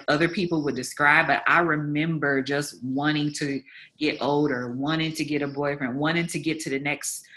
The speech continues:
to the next thing, and then the next thing. Like, I couldn't, I didn't really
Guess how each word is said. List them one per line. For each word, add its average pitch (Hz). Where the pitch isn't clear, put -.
to 175
the 156
next 156
thing, 143
and 143
then 147
the 151
next 156
thing. 127
Like, 135
I 127
couldn't, 180
I 139
didn't 156
really 147